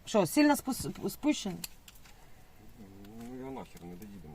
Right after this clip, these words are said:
Speaker 2: так.
Speaker 1: Ще треба заїхати, заклеїти десь цей, да?
Speaker 2: Да, да, да, колесо десь заклеїти треба.
Speaker 1: Ну, коротше, щоб ви розуміли, оце такі у нас справи.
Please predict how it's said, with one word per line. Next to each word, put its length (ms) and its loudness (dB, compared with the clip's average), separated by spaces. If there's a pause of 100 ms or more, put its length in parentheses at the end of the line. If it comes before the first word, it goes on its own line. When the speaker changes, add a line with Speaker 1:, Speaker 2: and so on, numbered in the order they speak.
Speaker 2:
так. 80 -16 (3000)
Speaker 1:
Ще 160 4
треба 240 6
заїхати, 400 4
заклеїти 520 2
десь 240 2 (120)
цей, 240 0
да? 160 -2 (120)
Speaker 2:
Да, 260 8
да, 120 12
да, 140 10
колесо 420 4 (320)
десь 180 -10
заклеїти 400 -10
треба. 360 -18 (3250)
Speaker 1:
Ну, 80 -8
коротше, 460 -6
щоб 220 -10
ви 100 -4
розуміли, 540 0 (580)
оце 180 -6
такі 220 -6
у 40 -4
нас 140 -6
справи. 340 -6